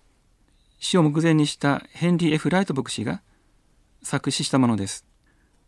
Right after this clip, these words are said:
そしてこのヘンリーの残した歌も、気づいて足折ることなく、暗くなっていく灯身を消すことのない神様の御守りを歌っているということができます。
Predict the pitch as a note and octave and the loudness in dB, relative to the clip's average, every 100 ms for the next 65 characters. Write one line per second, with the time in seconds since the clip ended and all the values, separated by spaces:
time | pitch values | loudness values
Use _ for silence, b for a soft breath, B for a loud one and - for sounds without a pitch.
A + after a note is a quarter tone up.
0 | - - F#3 F#3+ F3 D#3 F#3 G#3+ F#3 C#3 | -20 -4 -2 0 2 4 6 4 6 4
1 | C3 C3 C#3+ F3+ D3 A#2 A#2+ A2 G3+ _ | 4 2 0 -2 0 -2 0 -2 -4 _
2 | _ _ _ _ _ _ _ _ _ _ | _ _ _ _ _ _ _ _ _ _
3 | _ _ _ _ - F3 E3+ D#3 D#3 E3 | _ _ _ _ -2 0 2 2 2 0
4 | D#3+ D3 C3 B2+ B2+ - - _ _ _ | 0 -2 -2 -2 -2 -4 -18 _ _ _
5 | _ _ _ _ _ - E3+ F#3 E3+ - | _ _ _ _ _ -2 0 2 0 0
6 | D3+ D#3+ D#3+ - D#3+ D#3 D3+ - E3 D3 | -2 0 0 2 0 2 -2 -2 -2 0
7 | C3 D#3+ B2 C3+ _ _ _ _ _ _ | 2 2 0 -4 _ _ _ _ _ _
8 | _ _ - E3+ D#3 C3 B2+ C3+ F3 D#3+ | _ _ 0 0 2 2 2 2 2 4
9 | C3+ B2+ A#2 E3+ - _ _ _ _ _ | 4 4 2 -2 -6 _ _ _ _ _
10 | _ _ D3 D3 D3+ D#3+ C#3 C3 C#3 D3+ | _ _ -4 -2 0 0 2 2 0 2
11 | C3 G#2 A2 G#2+ G#2+ - | 0 -2 -6 -8 -10 -14